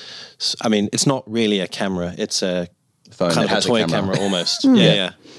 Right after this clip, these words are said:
Speaker 3: And it's, you know, and I think that's when, you know,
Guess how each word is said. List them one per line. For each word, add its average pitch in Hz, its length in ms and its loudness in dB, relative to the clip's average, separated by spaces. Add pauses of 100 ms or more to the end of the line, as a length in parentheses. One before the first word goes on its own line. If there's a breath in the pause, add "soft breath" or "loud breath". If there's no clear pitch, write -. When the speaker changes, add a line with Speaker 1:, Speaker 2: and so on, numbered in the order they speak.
(160 loud breath)
Speaker 3:
And 262 120 2
it's, 226 180 -6
you - 140 0
know, 196 280 2
and 196 100 0
I 202 80 2
think 220 260 2
that's - 320 -4
when, 180 320 0
you 175 80 0
know, 160 180 -2